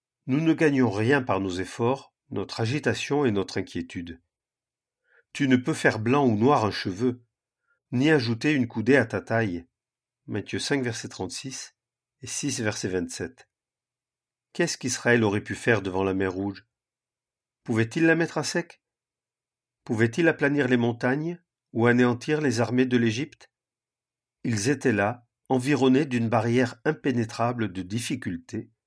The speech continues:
à la vue de laquelle ils ne pouvaient que trembler et sentir leur entière impuissance. Mais c'était là précisément, pour Dieu, le moment d'agir. Demeurer tranquille.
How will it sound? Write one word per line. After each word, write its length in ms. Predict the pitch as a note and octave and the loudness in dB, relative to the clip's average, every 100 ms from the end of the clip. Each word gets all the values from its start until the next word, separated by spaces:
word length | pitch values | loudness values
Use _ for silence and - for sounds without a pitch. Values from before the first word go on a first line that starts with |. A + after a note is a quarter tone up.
| _ _ _ _ _ | _ _ _ _ _
à 120 | B2+ | -2
la 120 | A#2 A2+ | 0 2
vue 160 | D3 | 2
de 80 | D3+ | 4
laquelle 440 | A2+ A2 C#3+ D3 | 4 2 0 2
ils 160 | C3 A#2+ | 2 4
ne 80 | B2 | 2
pouvaient 360 | B2 A2+ A#2+ | 0 0 0
que 120 | B2 A2+ | 0 -6
trembler 580 | - C#3+ C3+ A#2 - - | -4 -4 -2 0 -2 -2
et 80 | |
sentir 380 | A2 B2 A2+ C3+ | -4 -4 -4 -2
leur 180 | G#2 E2 | -2 -2
entière 320 | G#2+ - C3+ | -4 -4 -4
impuissance. 800 | A#2 A2 F2+ - F2+ E2+ - _ _ _ _ _ _ _ _ _ _ _ - | -4 -6 -10 -8 -8 -10 -16 _ _ _ _ _ _ _ _ _ _ _ -4
Mais 100 | B2 | -2
c'était 320 | - B2+ C3 | 0 0 2
là 220 | A#2 B2+ A2 | 6 6 2
précisément, 800 | - - G#2 F#2+ F#2 F2 E2+ _ _ - | -4 -8 -6 -4 -4 -6 -12 _ _ -8
pour 220 | A#2+ G#2 | -6 -6
Dieu, 380 | G#2 A#2 D#3 _ _ _ _ _ | -2 -2 -2 _ _ _ _ _
le 200 | A#2+ G2+ | -6 -4
moment 400 | G2+ C3 C3+ G2+ | 0 0 2 0
d'agir. 600 | F2 D#2 E2 D2+ - _ _ _ _ _ _ _ _ _ _ _ _ _ _ _ _ _ _ _ _ _ | -2 -8 -8 -14 -16 _ _ _ _ _ _ _ _ _ _ _ _ _ _ _ _ _ _ _ _ _
Demeurer 560 | A#2 G#2+ C#3 C3 A#2 D#3 | -6 2 4 4 4 2
tranquille. 640 | - G#2 - F2+ D#2+ D2+ | 0 -4 -2 -8 -8 -10